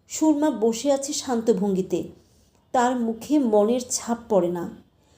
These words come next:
রহমান সাহেবের ইচ্ছে হলো জ্বলন্ত সিগারেট হাত থেকে বিছানায় ফেলে দেন,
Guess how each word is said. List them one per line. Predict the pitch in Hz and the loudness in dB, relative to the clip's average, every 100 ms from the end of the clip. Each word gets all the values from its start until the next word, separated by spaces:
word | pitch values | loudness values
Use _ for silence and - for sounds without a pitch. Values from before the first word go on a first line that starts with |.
| _ _ | _ _
রহমান | 226 233 233 294 311 | 0 2 2 2 0
সাহেবের | - 302 294 311 | 0 0 0 0
ইচ্ছে | 247 226 277 | -2 -2 0
হলো | 277 294 247 269 - - - 185 185 | 2 4 6 4 2 -14 -14 -4 6
জ্বলন্ত | 240 262 285 302 | 8 8 6 0
সিগারেট | - - 240 269 285 - 233 | 0 0 2 2 2 -4 -4
হাত | 226 - | -4 -2
থেকে | 294 294 311 | -2 2 0
বিছানায় | 196 220 240 226 226 | 0 -2 0 -2 0
ফেলে | 233 214 | 2 4
দেন, | 190 180 | 4 0